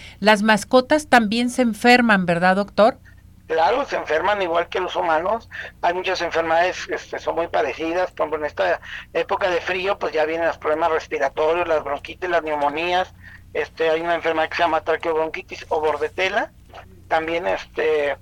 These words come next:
Speaker 2: o conocida como la tos de las perreras, que también hay que acudir con su veterinario a vacunarla antes de que comience el frío. Ya, de hecho, ya comenzó, ya en la mañana ya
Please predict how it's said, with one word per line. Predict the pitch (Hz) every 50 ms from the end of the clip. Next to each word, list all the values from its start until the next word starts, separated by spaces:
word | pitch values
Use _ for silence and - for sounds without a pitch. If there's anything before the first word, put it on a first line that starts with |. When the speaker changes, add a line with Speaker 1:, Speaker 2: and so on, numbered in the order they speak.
| - - - - - -
Speaker 2:
o | - 151 151 -
conocida | - 165 160 - - 165 175 180
como | 175 175 175 160 151
la | 143
tos | 139 - 147 151
de | 151 170
las | 165 165 151 -
perreras, | - 185 165 160 165 190 196 -
que | - -
también | - 135 131 139 143 156
hay | 156 151
que | - 160
acudir | 147 - 165 160 156 151
con | - 160 147
su | - 170
veterinario | 170 160 - 165 165 160 160 160 175
a | 165
vacunarla | 156 147 - - 170 165 160 156 165 180 - - - - - - -
antes | - - 175 175 175 175 - 202 202
de | - -
que | - -
comience | - 151 151 160 165 151 -
el | -
frío. | - 233 269 302 311 277 - - - - - -
Ya, | - - 175 160 160
de | 165 175 175
hecho, | 170 - -
ya | 233 185 - 147
comenzó, | - - 175 180 180 160 - 170 208 214
ya | 185 165 151
en | 160
la | 175 185
mañana | 185 170 165 160 165 170 180 185
ya | 175 160 156 156 160 165 147 -